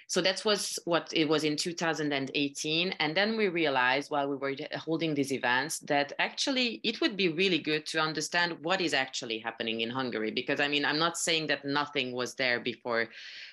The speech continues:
uh, a few colleagues and mine, we started to, to, to work upon it. Uh, of course,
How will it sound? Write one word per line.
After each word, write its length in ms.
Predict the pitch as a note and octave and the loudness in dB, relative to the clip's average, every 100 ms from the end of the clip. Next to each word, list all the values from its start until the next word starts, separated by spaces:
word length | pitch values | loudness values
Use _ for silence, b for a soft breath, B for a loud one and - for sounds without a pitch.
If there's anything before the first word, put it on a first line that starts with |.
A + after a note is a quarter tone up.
| - | -2
uh, 140 | B2+ B2+ | 0 2
a 40 | |
few 200 | B2 E3 | 2 2
colleagues 380 | D3 D#3 D3 C#3 | 2 2 0 0
and 160 | D3 C3+ | -2 2
mine, 300 | C#3 C3 C3 | 2 2 2
we 100 | B2+ | -2
started 460 | - C3 B2 B2 - _ _ _ _ - | -2 -2 0 -2 -6 _ _ _ _ -10
to, 340 | - A#2+ A2+ A2 | -6 -2 0 -2
to, 360 | - A2+ G2 | -2 -2 -2
to 160 | - C#3+ | -4 -2
work 300 | E3 F3 E3+ | 2 2 0
upon 260 | C#3+ B2 B2+ | -2 0 0
it. 320 | F3+ F#3+ - B B B B B - D3 | 0 -4 -16 B B B B B -4 2
Uh, 340 | C#3 C3 C3 - | 4 6 4 2
of 140 | C#3+ | -2
course, 520 | F3+ D#3+ C#3 - - | 2 4 4 0 -4